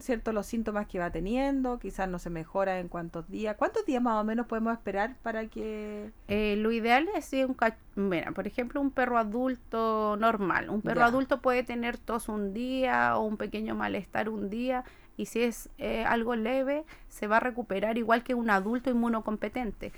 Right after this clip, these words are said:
Speaker 2: Pero un cachorro o un perro con alguna patología crónica no va, no va a poder salir solo del cuadro
Speaker 1: Ya.
Speaker 2: y va a requerir asistencia. Entonces, si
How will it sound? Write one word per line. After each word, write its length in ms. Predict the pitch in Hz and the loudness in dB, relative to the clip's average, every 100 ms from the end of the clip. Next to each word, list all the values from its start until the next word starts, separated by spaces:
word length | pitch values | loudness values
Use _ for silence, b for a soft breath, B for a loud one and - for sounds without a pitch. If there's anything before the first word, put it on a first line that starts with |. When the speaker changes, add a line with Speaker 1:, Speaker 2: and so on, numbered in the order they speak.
| B B | B B
Speaker 2:
Pero 180 | - 196 | -2 0
un 80 | 202 | 0
cachorro 760 | 202 196 - 233 240 240 196 - | -2 -4 -2 0 0 2 0 0
o 100 | 208 | -2
un 100 | 202 | 0
perro 240 | 214 220 | 0 0
con 160 | 214 214 | -2 -2
alguna 340 | 214 208 220 | -2 -2 -2
patología 580 | 214 208 208 214 - 226 | -2 -4 -4 -4 -4 -4
crónica 440 | 208 240 247 233 | -4 -2 -2 0
no 200 | 220 226 | 0 0
va, 260 | 233 226 226 | 2 4 2
no 220 | 202 214 233 | 0 -2 2
va 80 | |
a 60 | 233 | 2
poder 220 | 208 220 | 2 -2
salir 300 | 233 269 247 | -2 -2 -2
solo 360 | 247 - 233 240 | -6 -6 -4 -2
del 160 | 240 226 | -4 -2
cuadro 480 | - - - - - | 2 2 2 -6 -10
Speaker 1:
Ya. 260 | - 147 - | -14 -10 -2
Speaker 2:
y 40 | |
va 100 | - | 0
a 40 | 220 | 2
requerir 420 | 220 220 214 220 | 2 -2 -4 -2
asistencia. 560 | 233 233 - 214 - - | -4 -6 -6 -6 -4 -6
Entonces, 360 | 185 196 196 | -2 -2 -2
si 160 | 185 | -2